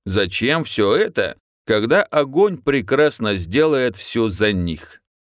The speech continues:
Брось они бутылку чуть в сторону, и из-за дыма я бы не заметил, если они решили войти.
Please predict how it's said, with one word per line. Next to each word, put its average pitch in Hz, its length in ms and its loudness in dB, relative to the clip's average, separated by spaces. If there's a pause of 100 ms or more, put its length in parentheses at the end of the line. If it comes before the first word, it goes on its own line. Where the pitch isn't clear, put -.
(600)
Брось 160 360 2
они 135 180 0
бутылку 120 460 0
чуть 95 180 -4
в - 80 -10
сторону, 185 520 2
и 139 280 0
из-за 110 240 0
дыма 160 320 0
я 110 240 2
бы 120 120 2
не 110 120 0
заметил, 104 720 0
если 147 360 0
они 165 240 0
решили 170 340 0
войти. 160 540 -2